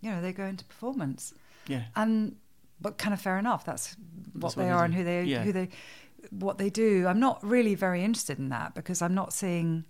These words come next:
Speaker 1: I'm not even getting a tiny glimpse of the human behind the, the performance.
Speaker 2: Mm.
Speaker 1: But,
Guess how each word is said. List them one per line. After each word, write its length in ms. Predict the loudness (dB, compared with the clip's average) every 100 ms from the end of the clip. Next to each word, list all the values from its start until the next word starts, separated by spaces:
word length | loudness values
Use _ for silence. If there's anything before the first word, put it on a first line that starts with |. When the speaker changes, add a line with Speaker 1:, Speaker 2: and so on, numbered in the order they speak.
| -2
Speaker 1:
I'm 120 | 0
not 120 | 2
even 180 | 0 -2
getting 280 | -4 -4 -4
a 120 | -6 -8 -16 -14
tiny 640 | -8 -8 -2 0 2 4 2
glimpse 520 | 0 0 0 -4 -8
of 140 | -10 -10
the 60 |
human 460 | -8 -4 -2 -2 -4
behind 420 | -6 -4 -4 -6
the, 220 | -8 -10 -12 -20 -20 -20 -20 -20 -20 -14
the 80 | -12
performance. 680 | -12 -12 -12 -10 -10 -10 -6 -4
Speaker 2:
Mm. 160 | -2 0
Speaker 1:
But, 300 | 0 0